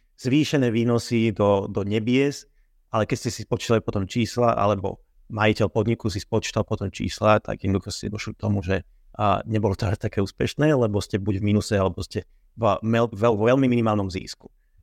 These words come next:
A takže keď niekto ukazuje, ako zvyšoval výnosy a podobne,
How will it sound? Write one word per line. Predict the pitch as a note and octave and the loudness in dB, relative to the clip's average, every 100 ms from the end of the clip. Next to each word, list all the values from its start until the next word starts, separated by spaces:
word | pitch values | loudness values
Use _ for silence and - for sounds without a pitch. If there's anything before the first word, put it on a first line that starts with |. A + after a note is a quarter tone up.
| _ | _
A | A2 G#2 | -2 0
takže | G#2 G#2+ G2 G2 G#2 G#2 G2 | 2 0 0 0 2 2 0
keď | C3 | -2
niekto | A#2+ B2+ | 0 0
ukazuje, | G#2 A#2 G#2 G#2+ - - - - | 4 2 4 2 2 -6 -8 -2
ako | A2 A2 | -2 -2
zvyšoval | G#2 - A2 G2 | -4 0 2 4
výnosy | G#2 G#2+ - G#2+ F#2+ | 4 0 0 0 0
a | - | -2
podobne, | G#2+ G#2 A2+ G#2+ | -4 -2 -2 -2